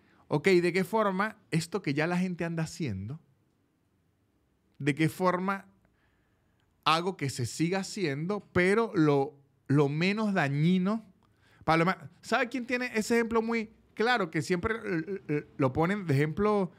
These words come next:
en la arquitectura? A lo mejor sea un mito urbano de, de qué forma hacen los caminos en los parques de, en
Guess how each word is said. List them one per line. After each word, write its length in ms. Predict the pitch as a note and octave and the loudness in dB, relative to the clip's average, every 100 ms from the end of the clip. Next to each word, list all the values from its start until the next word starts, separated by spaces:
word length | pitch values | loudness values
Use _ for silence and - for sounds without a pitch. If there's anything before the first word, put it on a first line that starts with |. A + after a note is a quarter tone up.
| _ _ | _ _
en 100 | C3+ | 0
la 60 | C#3 | 2
arquitectura? 600 | C3 C3+ A2 F#3+ A#2+ - - | 0 -2 2 2 2 -2 0
A 60 | |
lo 80 | C#3+ | 2
mejor 200 | C#3+ D#3 | 2 0
sea 160 | F3 F#3+ | 0 0
un 220 | F#3+ F3+ | -2 -6
mito 260 | E3+ F3+ F#3+ F#3 - _ - | -2 2 2 0 -8 _ -4
urbano 340 | D3 F#3 D#3+ | 2 2 2
de, 340 | C3+ B2+ A2+ G#2 - _ _ _ | 2 2 0 -4 -16 _ _ _
de 140 | D3 | 0
qué 120 | D#3+ F3 | 2 2
forma 300 | G#3 G#3 G#3 | 2 2 0
hacen 240 | G#3+ F#3+ | 2 2
los 220 | D3+ A#2+ - | 2 0 -2
caminos 440 | - C#3 E3+ G3 F#3+ | -2 0 2 2 4
en 80 | |
los 100 | D3 | 2
parques 320 | B2 D#3 D#3+ F3+ | 2 -2 0 0
de, 60 | |
en 260 | D#3 B2 | 0 -2